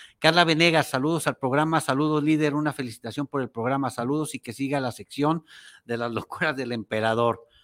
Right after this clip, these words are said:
Ya las estamos retomando. Gracias, gracias, Carla Venegas. Guillermina Sánchez, saludos para el programa de Liderando la Noticia. Saludos por este mar-, maravilloso programa. Saludos, líder.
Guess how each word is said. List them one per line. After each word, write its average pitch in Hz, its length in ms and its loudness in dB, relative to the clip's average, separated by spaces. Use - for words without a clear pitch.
Ya 139 200 -2
las - 520 -6
estamos 120 380 -4
retomando. 101 680 -2
Gracias, 147 320 2
gracias, 143 360 2
Carla 135 260 4
Venegas. 127 420 2
Guillermina 131 460 0
Sánchez, 170 400 0
saludos 147 320 -2
para 135 180 -2
el 123 80 -4
programa 143 400 -2
de 120 260 -4
Liderando 120 540 -2
la 123 120 -2
Noticia. 120 420 -4
Saludos 135 320 -4
por 127 160 -6
este 131 180 -8
mar-, 110 360 -2
maravilloso 110 560 -8
programa. 107 440 -12
Saludos, 135 440 -4
líder. 127 240 -4